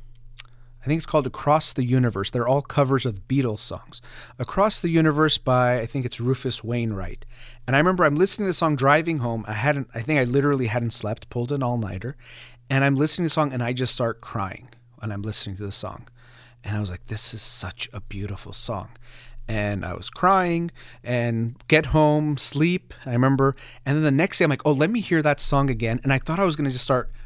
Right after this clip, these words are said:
crying again, but I didn't. I, I still thought the song was beautiful. I still think it's a nice song. I actually haven't heard it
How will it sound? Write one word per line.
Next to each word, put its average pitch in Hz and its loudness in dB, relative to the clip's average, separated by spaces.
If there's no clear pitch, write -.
crying 151 6
again, - 6
but 170 10
I 185 6
didn't. 156 2
I, 127 0
I 120 -2
still 151 0
thought 131 0
the 113 -10
song 113 0
was 98 -4
beautiful. 120 -4
I 113 2
still 165 -2
think 139 -2
it's - -10
a 110 -4
nice - -2
song. - -8
I 117 0
actually 135 0
haven't 117 0
heard 117 0
it 113 -4